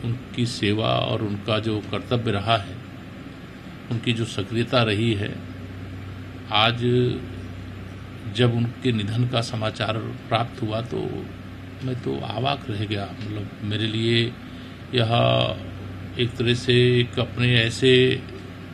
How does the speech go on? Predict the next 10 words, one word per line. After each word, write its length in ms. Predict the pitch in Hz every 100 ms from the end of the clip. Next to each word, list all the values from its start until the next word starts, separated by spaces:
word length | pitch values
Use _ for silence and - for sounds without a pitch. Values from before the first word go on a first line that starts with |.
| - - - -
बड़े 200 | 113 120
भाई 300 | 104 107 117
की 140 | 120
तरह 500 | 120 107 110 117 120 113
मित्र, 540 | 107 117 135 113 87 - - - - - - - - 113
जो 120 | 120
अनुभव 400 | 107 107 101 123
में 200 | 120 117
भी, 280 | 110 113 117
जो 520 | - 110 107 101 95